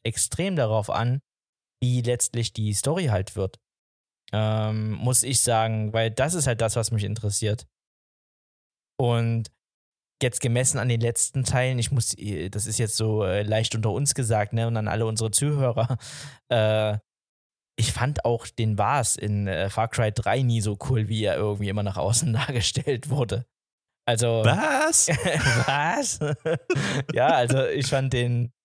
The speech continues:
Speaker 1: äh, bis auf dass er dann irgendwie so künstlich die, geschrien hat die ganze Zeit, äh, fand ich, war der jetzt auch nicht der super tollste Bösewicht aller Zeiten, auch wenn er irgendwie immer so eben dargestellt wird nach außen hin oder so jetzt im Nachhinein.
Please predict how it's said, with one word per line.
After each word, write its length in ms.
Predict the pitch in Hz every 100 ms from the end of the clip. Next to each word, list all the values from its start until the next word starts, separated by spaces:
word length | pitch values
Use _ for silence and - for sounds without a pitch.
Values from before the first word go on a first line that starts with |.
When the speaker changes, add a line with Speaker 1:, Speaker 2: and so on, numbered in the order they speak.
| _ _ _ -
Speaker 1:
äh, 300 | 110 110 107
bis 160 | 127
auf 120 | 139 120
dass 160 | 123
er 60 | 123
dann 140 | 120 117
irgendwie 420 | 135 135 120 120
so 140 | 120
künstlich 440 | - 151 - 131 -
die, 100 | -
geschrien 440 | 127 - 147 165
hat 180 | 143 160
die 60 | 139
ganze 280 | 139 143
Zeit, 420 | 135 147 139 139 -
äh, 380 | 120 117 117 117 _ _ _ -
fand 180 | 135 135
ich, 160 | -
war 100 | 123
der 160 | 123 120
jetzt 220 | 113 -
auch 160 | 147 175
nicht 240 | 131 -
der 600 | 104 104 101 101 98 85 -
super 540 | 110 117 139 127 117
tollste 420 | - 123 120 123
Bösewicht 540 | 113 131 120 110 107 -
aller 180 | 104
Zeiten, 380 | 107 127 131 113
auch 160 | 104 104
wenn 100 | 117
er 100 | 113
irgendwie 280 | 101 120 113
immer 180 | 107 113
so 340 | 113 113 113 - -
eben 160 | 113
dargestellt 580 | 107 117 131 - 101 98
wird 140 | 101 104
nach 160 | 104
außen 340 | 101 104 - 107
hin 220 | 107 117
oder 440 | 107 104 101 101
so 120 | -
jetzt 180 | 113 107
im 80 | 107
Nachhinein. 640 | 104 107 123 107 107 117